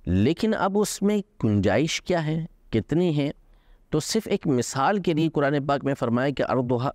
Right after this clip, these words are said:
अस्समावातु वल अर्द, कि उसकी जो चौड़ाई है वो ज-, आसमानों और ज़मीन के बराबर है। लेकिन ये सिर्फ एक बात बयान करने के लिए मिसाल, जैसे ए-, एक सही हदीस पाक, सही मुस्लिम शरीफ की हदीस पाक में फरमाया कि दुनिया की मिसाल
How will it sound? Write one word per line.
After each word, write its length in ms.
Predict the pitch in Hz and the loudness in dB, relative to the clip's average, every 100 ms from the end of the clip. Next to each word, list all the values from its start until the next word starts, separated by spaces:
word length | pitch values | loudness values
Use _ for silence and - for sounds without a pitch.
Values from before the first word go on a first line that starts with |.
| - | -6
अस्समावातु 680 | - 123 120 117 123 120 | -4 0 0 2 0 0
वल 180 | 117 95 - | 0 0 0
अर्द, 280 | 95 69 - _ | -4 -4 -16 _
कि 80 | - | -4
उसकी 380 | - 135 - 180 | -2 -2 -2 -2
जो 100 | 175 | -2
चौड़ाई 520 | - 135 113 135 185 | -2 0 2 2 2
है 180 | 135 139 | 0 0
वो 260 | - 117 135 | 0 0 0
ज-, 180 | 123 123 - | -2 -2 -2
आसमानों 600 | 113 - 123 123 147 156 | -2 0 0 2 2 2
और 140 | 127 | 0
ज़मीन 340 | 107 107 117 107 | 2 2 2 2
के 100 | 101 | 0
बराबर 400 | 78 71 65 69 | 0 0 -2 -6
है। 140 | 85 - _ - - - | -12 -18 _ -20 -12 -2
लेकिन 300 | 117 196 240 | 0 2 0
ये 80 | |
सिर्फ 280 | 214 240 - - | 0 -2 -4 -2
एक 120 | 175 - | -4 -2
बात 340 | 101 117 160 - | -2 2 0 -2
बयान 560 | 185 87 110 139 180 165 | -4 0 2 2 2 0
करने 320 | 127 110 110 | 0 0 0
के 80 | 131 | 0
लिए 120 | 160 | 0
मिसाल, 540 | 107 104 - 104 85 87 - - - - | 2 0 0 0 -2 -6 -14 -20 -14 -4
जैसे 300 | 117 - 170 | -2 0 -2
ए-, 300 | 85 92 113 | 0 0 0
एक 200 | 127 120 | 0 -2
सही 220 | - 147 | -2 0
हदीस 260 | 151 143 - | 2 0 0
पाक, 280 | 139 117 120 - | -2 -2 -2 -6
सही 180 | - 123 | -2 0
मुस्लिम 280 | 120 - 123 | 0 0 0
शरीफ 240 | 117 110 | 0 0
की 80 | 110 | 2
हदीस 200 | 104 107 | 2 0
पाक 340 | 104 101 98 | 0 -2 0
में 80 | 104 | -2
फरमाया 300 | 98 95 107 | 0 0 0
कि 160 | 123 117 | 0 -2
दुनिया 400 | 87 107 135 156 | 0 2 2 2
की 140 | 143 | 2
मिसाल 400 | 131 113 113 123 | 0 2 0 0